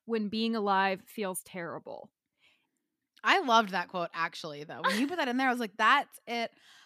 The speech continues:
Speaker 2: I do think that that describes Ottessa's writing and what she's trying to do here.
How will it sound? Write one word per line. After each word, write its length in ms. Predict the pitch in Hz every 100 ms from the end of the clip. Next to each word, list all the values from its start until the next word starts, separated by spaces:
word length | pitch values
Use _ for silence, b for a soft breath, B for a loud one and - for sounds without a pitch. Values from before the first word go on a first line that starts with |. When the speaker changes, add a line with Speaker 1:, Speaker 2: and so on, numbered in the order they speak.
| B
Speaker 2:
I 160 | 196 202
do 420 | 170 220 240 240
think 420 | - 233 214 208 208
that 220 | 185 175
that 160 | 180
describes 400 | 185 180 180 175
Ottessa's 440 | 170 175 180 170 165
writing 440 | 156 190 254 302 - B B -
and 140 | 214
what 140 | 196
she's 160 | 190 202
trying 260 | 196 185 175
to 80 |
do 180 | 160 165
here. 300 | 156 156 139